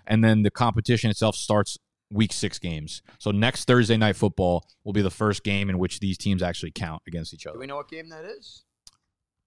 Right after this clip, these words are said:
Speaker 1: Oh, it's sh-, probably terrible.
Speaker 2: Well, this, this Thursday's a good game. Tomorrow's a good game.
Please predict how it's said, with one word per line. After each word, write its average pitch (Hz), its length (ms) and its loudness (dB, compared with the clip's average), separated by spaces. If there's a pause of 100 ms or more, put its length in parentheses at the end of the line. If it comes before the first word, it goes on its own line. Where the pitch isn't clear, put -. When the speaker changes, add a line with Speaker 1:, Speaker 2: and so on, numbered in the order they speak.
(220)
Speaker 1:
Oh, - 100 -12
it's - 100 -18 (180)
sh-, - 180 -18
probably 73 240 -10
terrible. 82 480 -8 (1400)
Speaker 2:
Well, 123 120 -6
this, - 180 -8
this - 220 -16
Thursday's 95 400 -16
a - 20 -20
good 78 160 -20
game. 85 240 -20
Tomorrow's 143 340 -18
a - 20 -20
good 85 140 -20
game. 110 300 -20